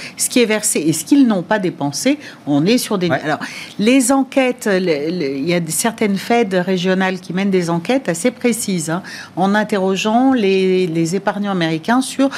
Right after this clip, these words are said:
Speaker 1: ce qu'ils vont faire euh, ben, comment ils sont susceptibles.
Speaker 2: Mmh.
Speaker 1: Alors, a priori, une partie serait effectivement dépensée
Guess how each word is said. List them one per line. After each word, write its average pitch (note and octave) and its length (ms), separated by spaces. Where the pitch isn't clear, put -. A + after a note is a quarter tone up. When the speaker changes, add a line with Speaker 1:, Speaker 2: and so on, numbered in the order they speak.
Speaker 1:
ce - 140
qu'ils C4 180
vont A3 160
faire A#3 460
euh, E3+ 440
ben, D#3+ 460
comment F3+ 280
ils C4 80
sont F#3+ 160
susceptibles. F#3+ 580
Speaker 2:
Mmh. - 20
Speaker 1:
Alors, D#3 160
a G3+ 100
priori, B3 840
une B3 260
partie B3+ 420
serait - 240
effectivement A3 880
dépensée D#3+ 640